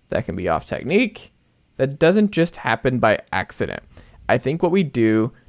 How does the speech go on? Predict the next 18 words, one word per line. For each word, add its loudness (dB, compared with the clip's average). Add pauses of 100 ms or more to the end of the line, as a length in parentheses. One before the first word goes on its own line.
(120)
does 4
translate -2
in -6
how -2
those -2
guys -4 (220)
developed." -6 (840)
Whoo! 8
If 0
that's 2
not 4
a 6
recruiting 4
selling 4
point 2
and 0
just, 2
like, 4